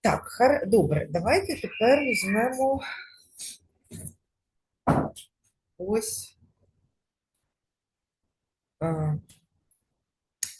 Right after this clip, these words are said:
мабуть, так ми зробимо. Дивіться, діти, в нас сорок хвилин,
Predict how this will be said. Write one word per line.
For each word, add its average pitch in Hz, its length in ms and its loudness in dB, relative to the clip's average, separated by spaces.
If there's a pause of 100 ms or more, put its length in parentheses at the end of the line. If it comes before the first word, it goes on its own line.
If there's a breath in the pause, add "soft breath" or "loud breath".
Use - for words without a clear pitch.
мабуть, 240 340 4
так 147 240 4
ми 156 120 2
зробимо. 143 520 0
Дивіться, 156 420 0
діти, 151 280 -6
в 151 80 -6
нас - 560 -2 (760)
сорок 202 640 6
хвилин, 190 760 0